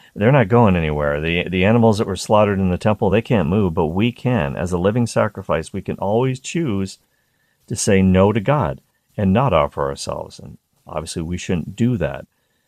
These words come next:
But there's also, um, another, uh, interesting insight into what Saint Paul is saying here. If we look at his actual language in the original Greek, when he talks about offering our bodies as living sacrifices,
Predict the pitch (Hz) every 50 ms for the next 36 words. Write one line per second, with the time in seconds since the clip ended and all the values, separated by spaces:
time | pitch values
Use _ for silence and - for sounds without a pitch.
0 | _ _ _ _ _ - 151 190 190 - 233 - - - - 170 120 104 101 90
1 | 85 80 82 85 - _ _ _ _ _ _ _ _ _ - - - 117 117 139
2 | 160 170 131 113 98 - - - 98 104 90 - - - - - - - - 143
3 | 143 - 151 - - 127 113 95 - 117 120 131 - - 117 101 92 87 95 98
4 | 95 - 110 98 90 92 95 90 - - 104 92 - - 110 101 95 87 82 -
5 | - - 104 107 110 110 104 87 90 82 78 - - 98 92 107 135 139 - -
6 | - - _ _ _ _ _ _ _ - 113 95 113 107 104 - - 113 98 85
7 | 82 87 92 101 104 98 87 85 80 92 90 87 85 82 85 90 90 87 85 85
8 | 82 82 80 80 - 110 127 143 120 82 - - _ _ _ _ _ _ _ _
9 | _ _ _ _ _ _ _ _ _ _ _ _ _ - - 135 123 113 - 139
10 | 143 139 - 139 127 113 107 92 98 101 110 120 - - 139 117 104 95 87 82
11 | 82 92 92 104 113 110 101 95 90 80 - - - - 95 92 90 90 90 92
12 | 90 104 107 104 98 90 - - - 95 98 - - - 92 - 82 80 78 -
13 | - 71 73 73 - -